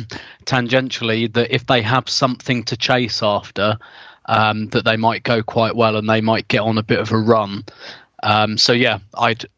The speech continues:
I'd go for that. I, I say go for it. Why not? Um, I, I think Spurs would have a shot at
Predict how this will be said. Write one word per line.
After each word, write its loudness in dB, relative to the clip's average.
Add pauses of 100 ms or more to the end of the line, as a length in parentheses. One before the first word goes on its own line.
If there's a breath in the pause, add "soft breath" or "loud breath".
(140)
I'd 0
go 2
for -12
that. 0
I, -4
I 2
say -2
go 0
for -6
it. -6
Why 2
not? -4 (300 loud breath)
Um, 0
I, 2 (140)
I 2
think -4
Spurs -2
would -6
have 0
a -6
shot 0
at -10